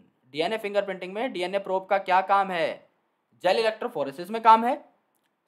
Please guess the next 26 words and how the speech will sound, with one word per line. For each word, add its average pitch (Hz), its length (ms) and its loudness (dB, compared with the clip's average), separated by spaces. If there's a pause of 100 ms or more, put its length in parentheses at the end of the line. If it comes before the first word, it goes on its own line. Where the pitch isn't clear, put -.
(100)
साउदर्न 220 340 10
ब्लॉटिंग 214 300 6
में 208 100 -4
काम 190 220 4
है, 185 260 -8 (340)
ऑटो 214 240 10
रेडियोग्राफी 208 540 2
में 185 100 -8
काम 170 220 0
है, 160 260 -8 (360)
none 160 200 0
of 160 180 0
these 139 140 -12
में 131 140 -14
काम 92 160 -16
है। 87 120 -20 (2000)
प्रोब 285 260 8
का 302 100 6
का-, 254 320 2
क्या 254 160 6
काम 233 220 4
रहता 151 200 -4
है? 151 100 -4
प्रोब 302 340 6
कैसे 277 280 -2
हैं? 151 240 -12